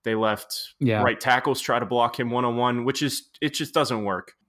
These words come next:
Speaker 1: And it's a shame you have to shift your entire offense for one player, but that's sort of the state that we're in when he's on the field.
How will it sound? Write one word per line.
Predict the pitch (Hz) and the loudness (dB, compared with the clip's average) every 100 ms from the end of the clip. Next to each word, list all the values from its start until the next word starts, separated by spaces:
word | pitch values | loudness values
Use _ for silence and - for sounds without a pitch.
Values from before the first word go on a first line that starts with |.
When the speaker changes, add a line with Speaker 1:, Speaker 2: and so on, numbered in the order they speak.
| _ - | _ -2
Speaker 1:
And | 127 | 0
it's | 123 123 | 2 -2
a | |
shame | - 143 135 | 0 2 2
you | 123 | 2
have | 117 | 0
to | 117 | -2
shift | - 127 - | -2 -2 -2
your | 110 | -6
entire | 104 110 107 | 0 2 4
offense | 107 104 120 107 | 4 2 -2 -6
for | 113 | -8
one | 104 107 | -6 -6
player, | - 107 107 95 | -2 0 0 -2
but | 101 101 - 104 | -2 -4 -4 -4
that's | 107 - | -4 -2
sort | 143 127 | 0 0
of | 113 | 0
the | 107 | 0
state | - 113 107 | 0 0 -2
that | 104 | -6
we're | 90 110 | -4 -2
in | 117 113 | 0 -2
when | 98 | -2
he's | 107 104 | -4 -4
on | 101 | -4
the | 98 | -6
field. | - 113 110 | -6 -4 -4